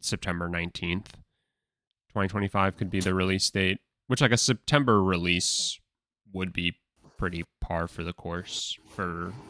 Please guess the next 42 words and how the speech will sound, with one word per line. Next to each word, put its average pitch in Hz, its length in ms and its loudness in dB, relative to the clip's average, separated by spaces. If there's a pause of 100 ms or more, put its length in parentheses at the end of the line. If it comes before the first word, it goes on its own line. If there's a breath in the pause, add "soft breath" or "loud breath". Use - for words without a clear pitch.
(520)
a 98 80 -2
window 90 580 0 (140)
to - 80 -4
release 90 380 -2
a 98 40 -8
big 87 240 -4
game. 87 300 -6
Like, 90 140 -12
that's 92 240 -6
typically 92 440 -6
when 90 380 -6 (1400)
I - 20 -14
feel 107 100 2
like 95 100 2
a 95 40 0
lot 87 200 2
of 87 100 -2
big 92 180 0
games 92 320 -2
normally 87 400 -2
end 87 160 -4
up - 160 -8
releasing 87 400 -4
in, 90 140 -2
like, 87 180 -8
September, 90 480 -4
right? 104 300 -4 (180)
So, 87 480 -6 (1040)
but 113 140 4
obviously 107 320 2
we 90 80 0
have 82 100 -4
no 85 60 -8
idea, 95 320 -8
so 104 320 -8 (260)
none 95 140 0
of 90 80 -2
that 87 160 -6
really 95 160 -8
matters 87 400 -6
until 92 400 -10 (100)
Rockstar 92 500 -4